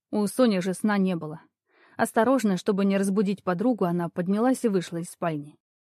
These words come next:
Подумала, что перед тем, как здесь произведут обыск полицейские или эксперты,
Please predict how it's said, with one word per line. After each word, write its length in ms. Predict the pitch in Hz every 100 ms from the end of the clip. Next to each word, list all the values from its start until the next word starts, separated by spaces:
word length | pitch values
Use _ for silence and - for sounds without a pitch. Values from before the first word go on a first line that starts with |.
| _ _ -
Подумала, 480 | 214 214 247 233 220
что 160 | -
перед 320 | 214 214 220
тем, 220 | - 254 202
как 180 | 175
здесь 300 | 185 185 240
произведут 540 | - 196 190 202 233 226
обыск 300 | 220 208 -
полицейские 720 | 202 202 202 262 247 - 175
или 300 | - 175 160
эксперты, 580 | 151 - 262 262 - 156